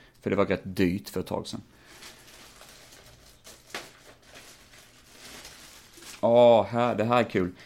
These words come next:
Demoskiva. Demo ett. Man minns ju demos, det var ju skitroligt.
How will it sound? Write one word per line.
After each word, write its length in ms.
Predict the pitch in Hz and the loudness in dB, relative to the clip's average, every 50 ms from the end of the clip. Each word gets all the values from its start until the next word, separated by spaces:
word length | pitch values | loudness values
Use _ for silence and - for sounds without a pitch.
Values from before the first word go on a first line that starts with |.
| - _ | -18 _
Demoskiva. 1160 | - 117 113 127 139 123 107 98 95 95 95 92 - - 101 95 92 90 90 92 104 123 135 131 - - - - - _ | -10 -8 -2 0 2 2 2 2 0 -2 -2 -4 -2 -2 0 0 0 0 0 0 -2 -2 -2 -6 -14 -20 -20 -20 -20 _
Demo 500 | - - 104 107 117 113 107 107 110 113 - | -16 -12 -4 0 2 2 2 2 0 -2 -2
ett. 420 | 110 113 113 - _ - - - - | -4 -4 -6 -10 _ -18 -14 -8 -6
Man 160 | 107 110 113 | -2 0 2
minns 300 | 123 120 101 92 - - | 2 2 0 0 -2 -4
ju 40 | 113 | -4
demos, 520 | 113 127 107 92 87 90 98 113 - - | -2 -2 -2 -2 -2 -4 -6 -6 -8 -6
det 60 | - | -6
var 80 | 107 110 | -4 -4
ju 60 | 107 | -4
skitroligt. 800 | 104 - 120 120 117 117 - - 92 90 104 113 - - - | -4 -2 -2 -2 -2 -4 -6 -8 -8 -6 -8 -10 -12 -16 -20